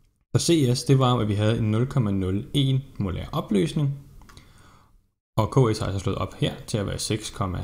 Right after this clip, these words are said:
seksoghalvfjerds gange ti minus fjerde. Så det, vi ikke kender i den her formel, det er altså oxo-, eller den aktuelle koncentration af oxonium. Så det siger vi, det er x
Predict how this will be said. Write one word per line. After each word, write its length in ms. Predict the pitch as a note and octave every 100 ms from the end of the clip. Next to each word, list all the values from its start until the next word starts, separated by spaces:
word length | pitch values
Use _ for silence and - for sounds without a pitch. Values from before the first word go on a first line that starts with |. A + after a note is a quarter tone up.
| - -
seksoghalvfjerds 600 | A2+ - G#2 G2 G2 -
gange 180 | -
ti 220 | - - G#2
minus 220 | F#2 -
fjerde. 240 | C3+ G3 - - - - - - - -
Så 100 | D#3+
det, 120 | F#3+
vi 60 | D3+
ikke 280 | B2 D3+
kender 280 | - B2+ B2
i 80 | A2+
den 180 | A2+ G#2
her 100 | G2
formel, 440 | - G#3+ G3+ F3 C#3 -
det 180 | C#3+ C#3+
er 60 |
altså 300 | A#2+ B2+ A2 A2 - - - - - - - - - _ _ _ A2
oxo-, 320 | - - -
eller 160 | F#2 F2 - - -
den 140 | G#2+ - - -
aktuelle 400 | B2 - C#3 C3+
koncentration 580 | C3 A#2 G#2+ G#2+ A2 -
af 60 | G2
oxonium. 480 | G2 - - - - - -
Så 160 | -
det 280 | C#3 D3 C#3+
siger 260 | - A2 G#2
vi, 100 | G2+
det 300 | B2+ - D#3
er 100 | -
x 240 | -